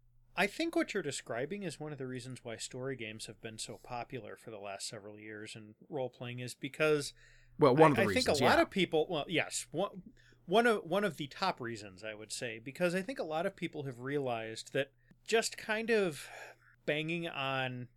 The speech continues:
Speaker 1: larger and larger rocks with the same hammer over and over again starts to get a little tedious after a while.
Speaker 2: It does. Yeah. That's,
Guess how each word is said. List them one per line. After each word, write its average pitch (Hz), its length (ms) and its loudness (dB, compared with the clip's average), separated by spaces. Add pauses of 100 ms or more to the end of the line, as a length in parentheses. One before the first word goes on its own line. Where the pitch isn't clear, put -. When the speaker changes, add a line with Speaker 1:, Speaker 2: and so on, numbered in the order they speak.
(140)
Speaker 1:
larger 135 380 2
and 127 100 -4
larger 127 360 -2
rocks 110 400 -6
with 107 100 -10
the - 80 -14
same 120 280 -6
hammer 120 520 -4
over 151 280 0
and 147 100 -4
over 156 280 -2
again 170 480 -2 (440)
starts - 520 0
to 147 160 -8
get 135 340 -2
a 131 60 -2
little 127 280 -6
tedious 151 560 -8
after 165 320 -6
a 160 60 -8
while. 170 500 -6 (360)
Speaker 2:
It 143 140 0
does. 101 380 -2 (640)
Yeah. 127 180 2 (640)
That's, 156 320 2